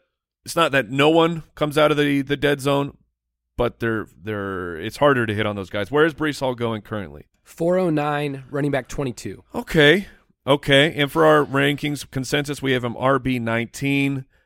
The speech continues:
Speaker 1: Jason, again, has him the highest, which I would expect. Running back fifteen. I have him just outside of the top twenty-four. Andy's kinda right in the middle at R B twenty.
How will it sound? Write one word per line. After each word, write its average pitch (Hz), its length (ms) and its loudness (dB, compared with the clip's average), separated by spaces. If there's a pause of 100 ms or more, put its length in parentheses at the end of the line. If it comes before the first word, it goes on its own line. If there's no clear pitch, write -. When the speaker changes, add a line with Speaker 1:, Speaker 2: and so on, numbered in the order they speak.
Speaker 1:
Jason, 127 580 0
again, 117 640 -4
has 107 560 -4
him 107 140 -10
the 101 80 -8
highest, 120 440 0
which 123 180 -8
I 151 60 -4
would 151 120 -4
expect. - 400 -8
Running 120 220 -4
back 107 160 -2
fifteen. 113 720 -4 (480)
I 120 160 2
have 123 100 2
him 110 120 -6
just 117 240 -4
outside 107 280 -4
of 98 60 -6
the 87 60 -14
top 104 260 -6
twenty-four. 101 420 -8
Andy's 104 540 -6 (140)
kinda 101 180 -8
right 101 120 -4
in 92 60 -10
the 95 60 -10
middle 98 240 -2
at 87 80 -6
R 104 140 -4
B 95 160 -8
twenty. 101 480 -8